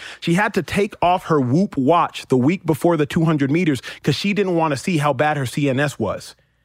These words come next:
because she was so anxious. So everybody was anxious there. With that being said,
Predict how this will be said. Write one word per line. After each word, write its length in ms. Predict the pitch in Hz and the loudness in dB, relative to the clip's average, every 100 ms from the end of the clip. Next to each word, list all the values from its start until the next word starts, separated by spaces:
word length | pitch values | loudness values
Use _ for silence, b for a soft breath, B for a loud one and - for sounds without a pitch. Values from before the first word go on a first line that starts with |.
| _ - | _ -4
because 260 | 170 180 147 | 0 0 -2
she 220 | - 208 | 0 2
was 160 | 180 | 2
so 220 | - 143 139 | 2 0 0
anxious. 480 | 123 - - - _ _ _ _ _ b b b | -2 -8 -14 -20 _ _ _ _ _ b b b
So 260 | - 202 - - | 0 0 0 -4
everybody 640 | 220 208 214 165 156 135 | -2 0 0 0 0 -2
was 160 | 127 120 | -2 -2
anxious 360 | 117 - 98 | -4 -6 -10
there. 360 | - 87 64 - _ _ B B B - | -8 -8 -8 -16 _ _ B B B -4
With 140 | 156 202 | 0 0
that 220 | 208 180 | 0 0
being 200 | 170 127 | -2 0
said, 260 | 190 156 | 0 0